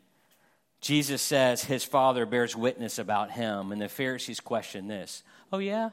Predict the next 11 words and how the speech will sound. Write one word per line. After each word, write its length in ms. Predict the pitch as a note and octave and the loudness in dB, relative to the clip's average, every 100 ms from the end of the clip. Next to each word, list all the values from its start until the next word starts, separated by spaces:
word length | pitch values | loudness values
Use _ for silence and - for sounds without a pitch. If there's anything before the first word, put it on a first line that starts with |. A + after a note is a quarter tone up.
| - _ _ _ _ _ | -8 _ _ _ _ _
Where, 340 | C4 C#4+ C#4 - - | -2 0 -2 -6 -10
where 280 | E3 C4 | -6 -4
is 260 | C4 A3+ E3 | -2 -4 -4
your 120 | C3 | -6
Father?" 420 | - G2 F#2 D3 - _ _ _ _ _ _ _ _ _ - | -4 -6 -6 -14 -18 _ _ _ _ _ _ _ _ _ 0
Right? 260 | F#3+ B3+ - - - | 2 2 -4 -12 0
"Who 220 | D4+ D#4 | 2 2
is 200 | B3 E3 | 0 -2
your 120 | B2+ | -4
Father, 400 | - A2+ G2+ F#2+ | 0 0 0 -4
Jesus? 680 | - G2 G2+ D#3 - - | -8 -10 -10 -10 -12 -14